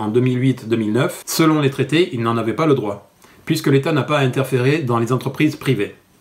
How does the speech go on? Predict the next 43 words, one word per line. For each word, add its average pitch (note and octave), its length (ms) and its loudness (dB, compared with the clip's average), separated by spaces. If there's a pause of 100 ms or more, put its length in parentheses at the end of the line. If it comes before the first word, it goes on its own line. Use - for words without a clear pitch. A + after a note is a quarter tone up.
(120)
Et B2 100 2
l'argument D3 340 2
de C#3+ 100 2
dire D3 220 2
que - 80 0
c'était C3 240 0
nécessaire C3+ 400 0
sinon B2+ 260 0
tout C3+ 140 -2
se C3+ 160 -4
serait B2+ 340 2
effondré C3 560 0
est C3 140 -2
un C3 100 4
argument C3+ 360 2
de C3 100 2
nos A#2+ 160 0
ennemis, B2+ 420 2 (300)
donc A#2 160 -2
il - 40 -12
faut C3 120 0
pas D#3 100 0
le C#3+ 80 4
reprendre. A#2+ 460 0 (260)
Nous, C#3 160 4
de D3 140 2
notre C3+ 240 2
côté, C3+ 280 2
on C3+ 120 4
aurait B2 240 2
justement D3 360 0
dû C3 180 2
dire « D3 280 2 (400)
Vous D3 220 2
avez D#3+ 120 4
fait D#3+ 140 -2
n'importe C#3 360 0
quoi, D3 180 0
ce D#3 100 -4
système C#3 400 0
est C3 140 0
à A2 60 -2
plat », B2 300 -2